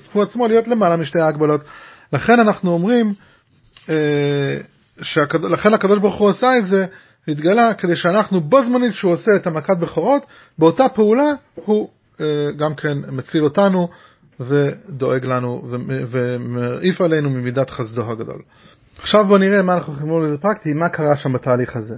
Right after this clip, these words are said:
לא רק שהקדוש ברוך הוא הגיע, היהודים עשו איזשהו משהו שכביכול היווה כלי, אם אפשר להגיד לזה, לזה שהקדוש ברוך הוא יכול לבוא באמת ול-, ול-, ולפעול בצורה כזו. ליהודים גם היה חלק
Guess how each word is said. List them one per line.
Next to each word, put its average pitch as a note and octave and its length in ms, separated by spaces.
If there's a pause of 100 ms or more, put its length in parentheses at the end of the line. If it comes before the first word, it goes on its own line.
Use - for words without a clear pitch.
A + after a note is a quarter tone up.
(100)
לא D#3 180
רק A3 160
שהקדוש D3 360
ברוך C#3 260
הוא B2+ 120
הגיע, A#2+ 320 (320)
היהודים D3 400
עשו F3+ 260
איזשהו D3+ 340
משהו E3+ 500 (640)
שכביכול E3 880 (120)
היווה C#3 520
כלי, G3+ 460
אם F#3+ 100
אפשר D3 280
להגיד C#3 280
לזה, C3+ 300 (580)
לזה C#3+ 240
שהקדוש E3+ 300
ברוך E3 180
הוא D3 80
יכול D3 200
לבוא C#3 260
באמת C#3 220
ול-, B2+ 380
ול-, B2+ 400
ולפעול A#2+ 400
בצורה A#2+ 380
כזו. A#2+ 240 (840)
ליהודים D3+ 300
גם E3+ 160
היה C3+ 140
חלק A2+ 260